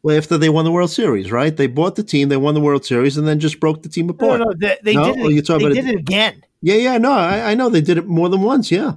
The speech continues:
Speaker 2: Yeah, so, like, to me, there's, there's, like, that, that feel in Texas of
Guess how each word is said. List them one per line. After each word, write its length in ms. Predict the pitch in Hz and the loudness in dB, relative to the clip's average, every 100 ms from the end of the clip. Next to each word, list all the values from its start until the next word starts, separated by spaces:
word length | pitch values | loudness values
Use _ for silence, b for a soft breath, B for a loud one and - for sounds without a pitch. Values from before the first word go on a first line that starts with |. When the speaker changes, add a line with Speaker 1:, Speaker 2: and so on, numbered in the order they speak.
| _ - | _ -8
Speaker 2:
Yeah, 140 | 226 - _ | -6 -6 _
so, 320 | - 247 214 _ _ _ _ _ - | -2 -2 -2 _ _ _ _ _ -10
like, 160 | 220 165 _ | -10 -10 _
to 100 | 214 | -2
me, 640 | 214 208 226 226 208 185 - _ _ _ _ _ _ _ _ _ _ | 0 0 -2 -2 -2 -4 -8 _ _ _ _ _ _ _ _ _ _
there's, 560 | 180 196 180 139 - _ _ _ _ _ _ _ _ _ _ _ _ _ _ _ _ _ | -2 -2 -2 -8 -10 _ _ _ _ _ _ _ _ _ _ _ _ _ _ _ _ _
there's, 180 | 226 208 | -6 -2
like, 200 | 208 190 | -2 -2
that, 320 | 208 190 175 - 202 | -2 -2 -4 -8 -4
that 220 | 202 151 | -4 -4
feel 380 | - 214 214 190 | -4 0 0 0
in 100 | 165 | -2
Texas 720 | 170 - - 87 - - - _ _ _ _ 180 | -4 -6 -12 -10 -10 -10 -12 _ _ _ _ -4
of 600 | 160 143 139 131 131 | -2 -2 -4 -8 -16